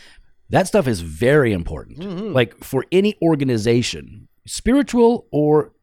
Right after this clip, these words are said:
Speaker 1: you know, worldly, like,
Speaker 2: Yeah, yeah.
Speaker 1: s-, systems and staffing. I mean, another way to think about it would be processes and programs, right?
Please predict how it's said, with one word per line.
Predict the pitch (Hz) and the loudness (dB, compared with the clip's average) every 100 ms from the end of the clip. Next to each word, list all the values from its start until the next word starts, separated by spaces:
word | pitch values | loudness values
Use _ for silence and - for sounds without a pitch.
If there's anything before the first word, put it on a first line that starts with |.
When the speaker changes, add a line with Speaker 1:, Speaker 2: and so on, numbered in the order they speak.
| _ | _
Speaker 1:
you | 156 | 0
know, | 131 117 | 2 0
worldly, | 120 233 160 85 69 - | 2 4 2 -2 -12 -2
like, | 123 | 0
Speaker 2:
Yeah, | 127 95 123 | 0 -4 -8
yeah. | 127 104 139 - | -6 -6 -8 -16
Speaker 1:
s-, | 123 - | -14 -6
systems | 180 165 202 196 | -6 -2 0 0
and | 151 | -2
staffing. | - 160 139 | 0 0 0
I | 131 | -2
mean, | - - - | -4 -8 -2
another | 165 180 | 0 2
way | 160 | 0
to | 135 | 0
think | 131 | -2
about | 127 117 | -2 -2
it | 120 | -2
would | 117 | -4
be | 113 110 101 - _ - _ - | -2 -2 -4 -12 _ -20 _ -8
processes | - 156 143 143 123 120 104 | 0 0 0 0 0 -2 -4
and | 104 | -6
programs, | 98 82 67 50 50 - | -6 -8 -10 -14 -14 -10
right? | 87 | -10